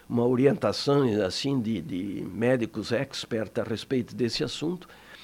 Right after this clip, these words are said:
e divulgaram na, na revista Sociedade Europeia de Cardiologia.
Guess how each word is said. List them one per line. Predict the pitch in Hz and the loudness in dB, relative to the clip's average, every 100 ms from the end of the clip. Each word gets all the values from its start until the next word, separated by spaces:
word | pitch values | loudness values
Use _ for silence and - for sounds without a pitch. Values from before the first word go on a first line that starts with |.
| - - | -20 -6
e | 151 | -2
divulgaram | 165 170 190 151 160 165 | 0 2 4 6 8 8
na, | 165 151 - - | 8 6 2 0
na | 139 143 131 | 2 2 2
revista | 139 127 156 - 175 | 2 4 4 4 0
Sociedade | - 170 - 147 139 147 151 | 0 0 4 4 6 6 8
Europeia | 165 185 180 175 175 147 110 | 8 6 4 4 6 6 2
de | 98 | -2
Cardiologia. | - 107 117 113 127 117 113 117 | -2 -2 0 0 0 0 -2 -4